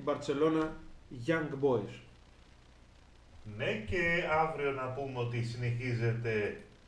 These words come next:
Speaker 2: καθώς αυτή την εβδομάδα δεν θα έχει Τρίτη, Τετάρτη, Πέμπτη
Speaker 1: Ναι,
Speaker 2: Champions League, θα
Speaker 1: είναι
Speaker 2: έχει
Speaker 1: Τρίτη,
Speaker 2: μόνο Τρίτη,
Speaker 1: Τετάρτη,
Speaker 2: Τετάρτη.
Speaker 1: ναι,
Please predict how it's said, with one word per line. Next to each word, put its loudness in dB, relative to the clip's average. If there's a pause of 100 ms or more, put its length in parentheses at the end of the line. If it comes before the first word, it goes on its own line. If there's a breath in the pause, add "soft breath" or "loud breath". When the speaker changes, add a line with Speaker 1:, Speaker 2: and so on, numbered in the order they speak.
(580)
Speaker 2:
καθώς 0
αυτή 0
την -4
εβδομάδα 0
δεν -4
θα 0
έχει 0 (480)
Τρίτη, -2
Τετάρτη, 2
Πέμπτη -2 (220)
Speaker 1:
Ναι, 0
Speaker 2:
Champions 0
League, -2
θα 6
Speaker 1:
είναι -
Speaker 2:
έχει 6
Speaker 1:
Τρίτη, 0
Speaker 2:
μόνο 6
Τρίτη, 0
Speaker 1:
Τετάρτη, 4
Speaker 2:
Τετάρτη. 2
Speaker 1:
ναι, -4